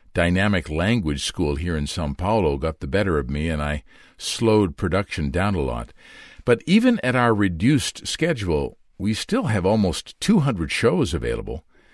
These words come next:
with some great content, I think. So I'd like to put out a special invitation for you to write me if you're enjoying what we do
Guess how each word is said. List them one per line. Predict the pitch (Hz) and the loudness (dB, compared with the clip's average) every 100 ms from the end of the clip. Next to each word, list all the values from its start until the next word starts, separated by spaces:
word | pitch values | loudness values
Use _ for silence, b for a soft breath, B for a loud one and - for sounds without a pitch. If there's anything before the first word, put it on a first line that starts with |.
| b b b b | b b b b
with | 104 | -2
some | - 117 98 | 2 2 2
great | 85 127 120 | 2 2 2
content, | - 101 80 80 65 60 | -2 -2 -2 -2 -4 -4
I | 62 | -8
think. | - 64 62 | -8 -10 -8
So | - 73 73 | -6 -4 -4
I'd | 92 120 | -2 0
like | 160 - | 0 -2
to | |
put | - 139 110 | -4 0 2
out | 85 85 | 2 0
a | - 78 | -4 -8
special | - 151 156 131 | -4 -2 -2 0
invitation | 113 95 - 95 82 85 | 0 -2 -2 -2 0 -4
for | 85 | -4
you | 76 62 67 | -4 -4 -6
to | - 67 - B B B B B | -6 -8 -8 B B B B B
write | 82 123 - 87 | 4 4 4 0
me | 85 117 - _ | 2 0 -2 _
if | 85 - | -6 -2
you're | 92 | 0
enjoying | 85 78 101 95 | 2 2 2 2
what | 87 - | 0 -2
we | 85 | -4
do | 69 64 85 | -4 -6 -6